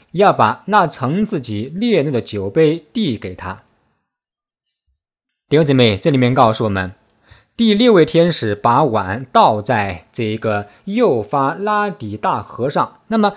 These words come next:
河水就干了。那么这里面谈到的是属灵的巴比伦大城。那么同样的，这一个幼发拉底河，它也是一个属灵的方面。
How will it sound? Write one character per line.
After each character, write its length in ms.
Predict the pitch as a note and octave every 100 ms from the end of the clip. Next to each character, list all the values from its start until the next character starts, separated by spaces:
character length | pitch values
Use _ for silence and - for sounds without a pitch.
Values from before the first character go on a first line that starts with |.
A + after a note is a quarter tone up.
| -
河 460 | - - B2 G3+
水 280 | A3+ - G2+
就 140 | G2 G#2
干 260 | A#2 A#2
了。 180 | A2 - _ _ _ _ _ _ _ _ _ _ _ _ _ _ _ _ _ _
那 100 | -
么 180 | B2 B2 A#2+
这 80 | B3
里 80 |
面 180 | F#3+ C#3+
谈 240 | C#3 A#2 C3
到 200 | C#3+ A2
的 100 | G#2+
是 200 | A#2 G#2+
属 420 | - - B2+ A2+
灵 260 | A#2 C3
的 280 | F#3+ D3+ - -
巴 240 | E3 D#3+
比 180 | D#3 A#2
伦 240 | G2+ G2+
大 180 | C3 B2+
城。 340 | G2 G2+ G2 C#3+ _ _ _ _ _
那 100 | A#2+
么 220 | A#2+ A#2+ -
同 160 | B2
样 180 | E3 C#3
的， 240 | A2 A#2 - - _
这 120 | - D#3
一 100 | D3
个 140 | D3+
幼 220 | G#3+ A3+
发 200 | C#3+ F3+
拉 200 | F#3+ G3+
底 140 | D#3+ A2
河， 400 | - A2 A2 -
它 140 | -
也 140 | C#3 A2+
是 160 | -
一 140 | A#2 A2+
个 240 | A2+ - -
属 380 | - - A2+ G#2+
灵 200 | G#2 A2+
的 120 | B2+
方 200 | - G2+
面。 200 | G#2+ G2